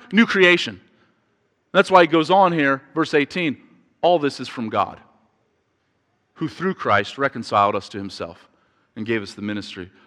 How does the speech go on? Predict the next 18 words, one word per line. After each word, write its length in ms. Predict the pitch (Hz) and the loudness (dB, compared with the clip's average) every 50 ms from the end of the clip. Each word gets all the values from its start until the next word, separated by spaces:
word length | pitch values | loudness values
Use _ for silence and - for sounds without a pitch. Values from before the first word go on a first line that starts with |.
| _ - | _ -18
of 120 | - 104 101 | -16 -10 -8
reconciliation." 840 | 101 92 - 90 90 - 95 85 80 71 - - - - - 104 _ _ _ _ _ _ _ _ _ _ _ _ _ _ _ _ _ _ _ _ _ _ _ _ _ _ _ _ - | -8 -8 -10 -14 -18 -16 -14 -12 -12 -14 -14 -16 -18 -18 -20 -20 _ _ _ _ _ _ _ _ _ _ _ _ _ _ _ _ _ _ _ _ _ _ _ _ _ _ _ _ -12
It's 180 | 147 139 - | -12 -10 -8
a 40 | 131 | -8
miracle, 540 | 120 120 131 131 113 101 113 - 92 82 - _ _ _ _ _ _ _ | -6 -6 -6 -6 -8 -10 -14 -18 -20 -20 -20 _ _ _ _ _ _ _
folks. 460 | _ - - 95 101 - - - - _ _ _ _ _ _ _ _ _ _ _ _ _ _ _ _ _ _ _ - | _ -14 -14 -14 -14 -14 -16 -20 -20 _ _ _ _ _ _ _ _ _ _ _ _ _ _ _ _ _ _ _ -8
New 200 | 104 117 147 156 | -4 -2 -2 -2
heart, 400 | 131 160 160 165 175 180 175 - - _ _ _ _ _ _ _ _ _ | 0 2 2 2 2 0 -2 -8 -20 _ _ _ _ _ _ _ _ _
circumcision 640 | - - 151 151 147 151 143 - 165 156 143 151 | -12 -6 -6 -6 -6 -6 -8 -6 -6 -6 -4 -6
of 80 | 151 143 | -8 -8
the 60 | 143 131 | -8 -6
heart, 340 | - 160 156 156 160 - _ _ _ _ | -4 -2 -2 -2 -2 -6 _ _ _ _
miracle. 500 | - 110 131 127 123 117 104 - 87 85 - _ _ _ | -6 -4 -2 -2 -2 -2 -4 -6 -10 -12 -14 _ _ _
New 220 | - 120 143 151 156 | -6 -2 0 2 4
identity 580 | 156 151 147 147 151 160 170 165 160 165 165 156 _ _ _ _ - | 4 2 4 2 2 2 0 -2 -4 -6 -6 -8 _ _ _ _ -6
in 160 | 143 156 143 | -6 -6 -4
Christ, 540 | - - 147 139 143 143 - - - - _ _ _ _ _ _ _ _ _ _ _ _ | -2 0 0 2 0 0 -4 -10 -16 -20 _ _ _ _ _ _ _ _ _ _ _ _
miracle. 580 | - 110 123 123 113 104 98 92 - 95 98 | -8 -4 -2 -2 -2 -4 -6 -10 -14 -18 -20